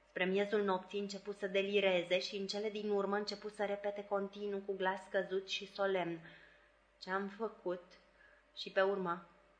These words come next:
„Când a venit la mine pentru prima oară, m-am gândit să o scap de o nefericire asemănătoare cu a mea.” Și pe urmă:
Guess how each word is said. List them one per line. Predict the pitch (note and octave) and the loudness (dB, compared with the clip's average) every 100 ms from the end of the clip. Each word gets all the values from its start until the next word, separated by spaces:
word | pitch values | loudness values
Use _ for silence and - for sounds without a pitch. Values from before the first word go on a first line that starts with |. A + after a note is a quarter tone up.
| _ _ _ _ _ _ _ _ _ _ - | _ _ _ _ _ _ _ _ _ _ -4
„Când | G#3 F#3+ | 0 4
a | F3+ | 4
venit | F3+ E3+ G3+ A#3+ | 4 0 0 2
la | A3+ | 2
mine | G#3+ F#3+ F3 | 4 2 0
pentru | F#3 F3+ F3+ | 0 -2 -4
prima | F#3+ G3+ A#3 A#3 | -6 -4 0 2
oară, | G3+ G3 | 2 2
m-am | G3 G3 | 0 0
gândit | F#3+ F#3+ G#3 G#3 | -2 -2 -6 -10
să | A3+ | -10
o | |
scap | G3+ - B3 B3 - | -10 -10 -8 -8 -2
de | G#3+ | 2
o | A3 | 4
nefericire | A3 G3+ G3+ G3 G3 F#3+ - B3+ A#3+ | 2 0 0 0 -2 -4 -6 0 2
asemănătoare | A#3+ A#3 A3 G#3+ G#3 A3+ A3+ A#3 | 0 -2 -2 -2 -4 -6 -8 -8
cu | B3+ | -8
a | B3+ | -4
mea.” | B3 E3+ - - - _ _ _ - | -4 -6 -12 -20 -20 _ _ _ -20
Și | - | -18
pe | - | -12
urmă: | G3 G3 F#3+ F#3 | -8 -8 -8 -10